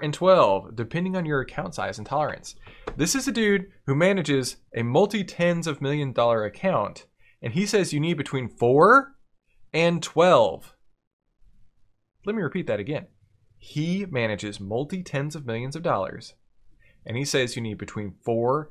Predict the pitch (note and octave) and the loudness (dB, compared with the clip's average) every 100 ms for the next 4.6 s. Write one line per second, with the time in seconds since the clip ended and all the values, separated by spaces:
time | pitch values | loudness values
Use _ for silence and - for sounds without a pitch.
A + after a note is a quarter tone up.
0 | - A#2 A2+ A2 - A2 - - - - | -14 -10 -10 -10 -2 -2 -2 -8 -18 -20
1 | _ _ _ _ _ _ _ - _ - | _ _ _ _ _ _ _ -20 _ -10
2 | A#2 A#2+ D3 - C#3+ B2 A2+ A#2 A#2 A2 | 0 2 2 0 -4 -6 0 0 0 -8
3 | A2+ G#2 G2+ G#2 G#2 A#2 A2 G#2 G2+ G2 | -2 -2 -2 -4 -2 0 0 -2 -4 -6
4 | G2+ A#2+ A2 G#2 G2 | -8 -8 -2 0 0